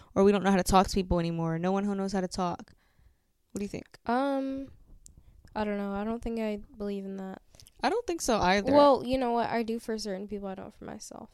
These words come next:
Speaker 2: Is that weird? <laughs> I don't, I don't believe in it for me because I feel like I talk to people. I'm not stunted in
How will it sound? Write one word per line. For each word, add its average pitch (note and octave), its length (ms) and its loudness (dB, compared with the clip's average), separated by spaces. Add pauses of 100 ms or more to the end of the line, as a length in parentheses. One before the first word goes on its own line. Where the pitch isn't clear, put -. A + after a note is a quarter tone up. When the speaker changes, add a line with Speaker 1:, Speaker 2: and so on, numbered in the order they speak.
Speaker 2:
Is G#3+ 120 -14
that A3 160 -10
weird? G#3+ 220 -6 (320)
<laughs> - 360 -20
I C4+ 80 6
don't, C4 280 2 (320)
I A#3 100 4
don't D#4+ 180 6
believe C4+ 220 4
in D4 80 2
it - 120 -2
for B3+ 120 -2
me B3 200 -2
because A#3+ 280 -2
I A3+ 100 0
feel C4 200 -4
like C4+ 160 -2
I G#3 100 -4
talk - 360 -14
to - 60 -20 (100)
people. - 380 -12 (320)
I'm A3+ 140 -4
not A#3+ 280 0
stunted G#3+ 680 -2
in F#3+ 440 -6